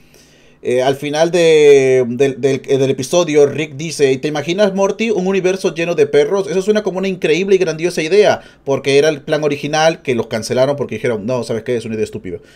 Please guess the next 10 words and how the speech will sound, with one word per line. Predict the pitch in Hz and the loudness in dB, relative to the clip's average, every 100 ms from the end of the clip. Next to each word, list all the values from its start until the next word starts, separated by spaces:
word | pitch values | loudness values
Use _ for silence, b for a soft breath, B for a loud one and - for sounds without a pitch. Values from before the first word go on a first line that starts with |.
| b - | b -6
Pero | 113 117 | -2 0
ellos | 131 | -2
seguían | 131 127 123 | -2 -4 -4
pensando | 113 123 117 | -6 -4 -4
de | |
que | 110 | -4
no, | 107 101 80 92 107 110 | -6 -6 -10 -12 -12 -8
hubiera | 120 123 | -6 -4
sido | 127 | -4
brillante. | 107 95 95 - | -6 -6 -8 -10